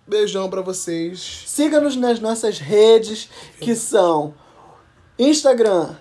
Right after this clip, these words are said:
Speaker 2: arroba N F C Oficial, YouTube é Não Faço Carlos, e
Speaker 1: As-
Speaker 2: nas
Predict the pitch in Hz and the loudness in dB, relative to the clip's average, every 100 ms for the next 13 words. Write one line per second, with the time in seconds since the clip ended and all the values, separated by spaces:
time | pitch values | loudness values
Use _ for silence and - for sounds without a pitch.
0 | _ 190 190 226 226 220 - 269 294 262 | _ -6 2 4 6 2 0 0 2 0
1 | 247 233 202 - - _ - 269 285 269 | -4 -4 -4 -4 -8 _ 4 4 4 -4
2 | - 214 185 185 196 196 _ 233 262 262 | -4 0 2 0 -2 -6 _ -4 -2 -2
3 | 233 208 180 175 220 254 254 233 208 190 | -6 -4 -2 0 0 -2 -4 -6 -8 -4
4 | 180 208 226 - 262 262 254 240 - | -2 -4 -8 -10 -6 0 2 0 -10